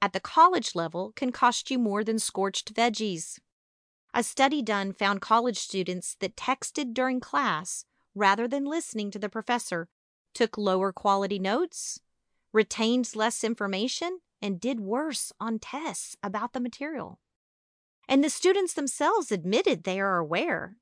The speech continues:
that using a mobile phone decreases their ability to pay attention. So let's all try to break up this juggling act. My challenge for you, stop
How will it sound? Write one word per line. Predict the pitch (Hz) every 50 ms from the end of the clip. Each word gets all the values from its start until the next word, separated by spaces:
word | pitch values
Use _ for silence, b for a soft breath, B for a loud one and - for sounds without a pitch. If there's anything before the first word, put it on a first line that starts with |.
| _ -
that | - -
using | 175 180 202 233 233 277 269 269
a | 269
mobile | 240 202 202 214 226 262
phone | 226 - 180 175 175 170 175 175 170 -
decreases | 226 220 - - - - 226 277 285 - - 202 185 170 - -
their | - 190 185 180
ability | 170 170 165 160 170 165 170 165 156
to | 175 175
pay | - 151 143
attention. | 151 156 - 170 160 156 - - 135 - 175 - _ _ _ _ _ _ _ _ _ _ _ _ _
So | - - - 359
let's | 311 359 415 - -
all | 359 311 302
try | - - - 247 240 233
to | 226 190
break | 160 - - 190 202 247 - -
up | 202 208 220 _ -
this | 196 196 - -
juggling | - - - 190 196 202 214 202 180 170 165 160 -
act. | - 170 165 151 143 - - _ - - - _ _ _ _ _ _ _ _ _ _ _ _ _ _ _ _ _ _ _ -
My | 247 277 311
challenge | 294 - - 302 285 277 269 269 254 - -
for | - 214
you, | 208 175 175 170 160 151 151 170 170 _ _ _ _ _ _ _ _ _ _
stop | - - - - - 277 269 285 302 320 320